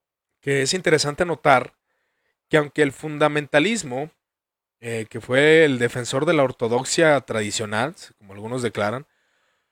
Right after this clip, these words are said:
eh, también sirvió para dar origen a nuevas interpretaciones del mensaje bíblico. Y esto históricamente, pues sí está, es una nueva interpretación. Su énfasis en la infalibilidad absoluta de las Escrituras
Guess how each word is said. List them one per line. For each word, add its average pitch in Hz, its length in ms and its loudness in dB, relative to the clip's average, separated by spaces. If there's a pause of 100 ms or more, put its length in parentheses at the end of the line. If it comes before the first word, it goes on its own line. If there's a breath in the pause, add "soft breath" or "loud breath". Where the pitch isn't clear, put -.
(460)
eh, 135 220 -2
también 156 420 4
sirvió 226 280 4
para 220 180 6
dar 196 160 4
origen 202 320 2
a 175 80 -2
nuevas 185 420 2
interpretaciones 208 920 2
del 156 100 -2
mensaje 123 400 -6
bíblico. 185 560 -10 (1120)
Y 147 80 -2
esto 151 160 -2
históricamente, 180 580 0
pues 131 160 -10
sí 135 80 -6
está, 226 420 2
es - 140 -10
una 196 160 2
nueva 170 260 2
interpretación. 165 840 -2 (1700)
Su - 200 2
énfasis 170 500 6
en 143 140 2
la 147 120 6
infalibilidad 139 640 6 (100)
absoluta 160 520 4
de 190 80 8
las 160 140 4
Escrituras 143 600 2